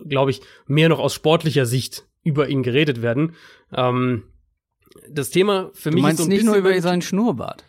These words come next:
Speaker 1: Nicht nur über seinen Schnurrbart, genau. Also
Speaker 2: Ah,
Speaker 1: wenn du jetzt einmal
Speaker 2: okay.
Speaker 1: überlegst, wenn, wenn, äh, wenn Minshew, sagen wir mal, einen Spot nach Drew Lock gedraftet worden wäre,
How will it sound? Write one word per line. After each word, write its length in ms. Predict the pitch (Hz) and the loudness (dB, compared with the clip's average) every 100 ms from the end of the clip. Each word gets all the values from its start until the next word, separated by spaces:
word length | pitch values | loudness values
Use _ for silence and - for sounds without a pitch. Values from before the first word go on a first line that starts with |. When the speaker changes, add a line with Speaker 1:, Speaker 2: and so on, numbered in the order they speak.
| _ _ - | _ _ -6
Speaker 1:
Nicht 260 | 143 185 | -2 2
nur 100 | 196 | 2
über 80 | 160 | 2
seinen 160 | 123 180 | 0 -2
Schnurrbart, 420 | - 196 143 131 | -2 -2 -2 -4
genau. 140 | 147 160 | -2 0
Also 160 | 160 | 2
Speaker 2:
Ah, 20 | |
Speaker 1:
wenn 80 | 156 | 0
du 20 | 151 | 0
jetzt 80 | |
einmal 160 | 170 175 | 0 0
Speaker 2:
okay. 80 | 160 | 2
Speaker 1:
überlegst, 300 | 160 165 151 | 0 -2 -2
wenn, 240 | 151 151 - - - _ - | 0 -2 -6 -20 -20 _ -4
wenn, 280 | 143 143 143 | 0 0 0
äh, 540 | 139 143 143 139 - - - | 2 2 2 0 -4 -12 -14
wenn 240 | 147 135 139 | -6 -2 0
Minshew, 680 | 190 - 196 190 190 185 - _ | 0 0 2 2 2 2 -2 _
sagen 220 | 135 151 151 | -2 0 2
wir 120 | 147 | 0
mal, 60 | |
einen 240 | 151 156 147 | 2 2 0
Spot 380 | - 147 147 - - | -2 -2 -2 -6 -4
nach 240 | 139 135 - | 0 0 0
Drew 180 | 143 | 2
Lock 300 | 131 131 - | 4 2 0
gedraftet 400 | 135 120 120 117 | -2 2 2 0
worden 240 | 117 113 110 | -2 -2 0
wäre, 240 | 110 104 | -2 -4